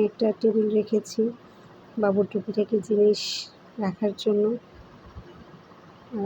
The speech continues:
আলনাটা রেখেছি হচ্ছে আমাদের প্রতিদিন যে কাপড় চোপড়গুলো ইউজ করি সেটা খুব সহজেই আলনাতে রাখা যায়। এই তো আমার ড্রেসিং টেবিলটা, ড্রেসিং টেবিলটার পাশেই জানালা, জানালার পাশে ড্রেসিং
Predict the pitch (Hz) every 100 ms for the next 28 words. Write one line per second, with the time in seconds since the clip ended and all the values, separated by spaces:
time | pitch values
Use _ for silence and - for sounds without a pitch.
0 | 208 196 196 208 214 214 214 208 220 -
1 | 233 220 - 226 208 208 208 208 220 208
2 | 226 220 220 214 208 - - - - 196
3 | 220 180 208 208 208 214 208 202 202 -
4 | 220 226 - 202 202 220 - - - -
5 | - - - - 208 - 214 202 196 214
6 | 214 202 208 202 214 202 180 208 196 202
7 | 214 247 - - - - - - - -
8 | - - 226 202 202 208 208 202 196 -
9 | 208 202 202 196 196 220 240 - - -
10 | - - - - - - - - - -
11 | - - - - - - - - - 214
12 | 202 220 208 214 220 214 220 220 208 -
13 | 220 208 202 196 196 202 202 196 202 202
14 | 214 180 202 202 175